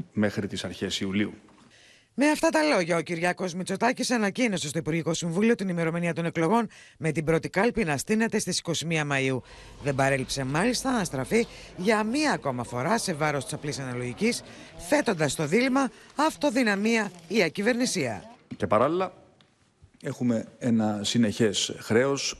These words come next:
Speaker 1: να αποκαλύπτουμε την παγίδα ακυβερνησίας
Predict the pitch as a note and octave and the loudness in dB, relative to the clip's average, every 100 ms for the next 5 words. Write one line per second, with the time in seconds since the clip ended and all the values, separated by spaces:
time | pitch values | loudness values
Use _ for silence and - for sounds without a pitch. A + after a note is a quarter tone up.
0 | - - G#2 G#2 G#2 - - - G#2 C3+ | -6 2 4 4 4 2 2 2 2 0
1 | D3+ B3 F3+ - - - _ _ - - | 0 -2 -2 -6 -16 -20 _ _ -10 -2
2 | A2 G#2 G2+ - F#2+ F#2 A2+ B2+ B2+ B2+ | 2 2 2 0 -2 0 2 2 -2 -6
3 | - - - - - - - G2+ G2+ F#2 | -18 -20 -20 -20 -20 -20 -6 -6 -2 -2
4 | F2+ F#2 E2+ A2+ A2 A2 - | -2 -2 -2 0 2 0 -4